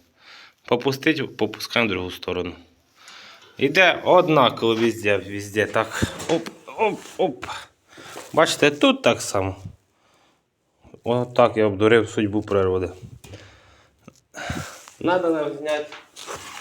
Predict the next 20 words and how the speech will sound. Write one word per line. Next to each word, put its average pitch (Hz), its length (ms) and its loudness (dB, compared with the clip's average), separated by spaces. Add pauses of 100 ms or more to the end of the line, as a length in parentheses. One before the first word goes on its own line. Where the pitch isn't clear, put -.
(140)
поміняти 135 480 -2
полотно. 123 500 0 (160)
Ми 156 140 2
просто 143 400 2
опустили 131 680 4
повністю 110 460 0
шпильки. 170 600 -2 (2750)
І 131 320 4 (1500)
не 110 120 -2
треба 120 240 4
нам 110 140 4
нічого 107 260 0
відкручувати. 98 520 -4 (840)
Подшипник 117 680 0
прослабився, 143 800 2
по-, 117 720 4
подшипник, 110 460 -2
барабанчик 101 680 0
одійшов 110 500 2
отсюди, 143 440 -2